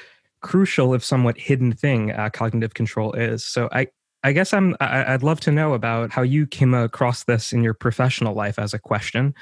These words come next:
I think cognitive control is something that you can, as you put in the book, and you can examine at many different fractal layers. It's sort of a, a meta problem in addition to something that you can see in folks that have syndrome or maladaptive kind of behaviors when it comes to cognitive control.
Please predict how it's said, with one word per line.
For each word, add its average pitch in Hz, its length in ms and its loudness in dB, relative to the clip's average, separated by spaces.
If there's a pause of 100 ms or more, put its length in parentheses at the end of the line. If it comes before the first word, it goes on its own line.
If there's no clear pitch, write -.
(300)
I 113 80 0
think 113 140 0
cognitive 117 320 0
control 117 520 0
is 107 140 -4
something 113 300 -4
that 113 140 -6
you 113 80 -4
can, 113 320 -4 (480)
as 117 160 0
you 117 160 -2 (160)
put - 120 0
in 113 80 2
the 120 80 2
book, 180 340 -2
and 135 100 2
you 131 80 2
can 127 120 0
examine 127 280 2
at 117 80 0
many 131 380 2
different 117 360 0
fractal 113 500 -2
layers. 107 640 -6 (320)
It's 120 180 -2
sort 117 180 2
of 117 140 0
a, 113 300 2
a - 40 2
meta 117 400 2
problem 107 680 -4
in 113 100 0
addition 113 400 0
to 107 180 -2
something 110 360 -2
that 110 120 -2
you 110 120 -2
can 113 180 -2
see 110 460 -4 (420)
in 113 100 0
folks 107 360 -4
that 113 100 -2
have 107 500 -4
syndrome 107 920 0
or 107 480 -4
maladaptive 117 760 0
kind 107 180 -2
of 101 120 -4
behaviors 107 520 -2
when 104 80 -4
it 101 100 -8
comes - 240 -8
to 107 80 -12
cognitive 104 360 -6
control. 101 420 -6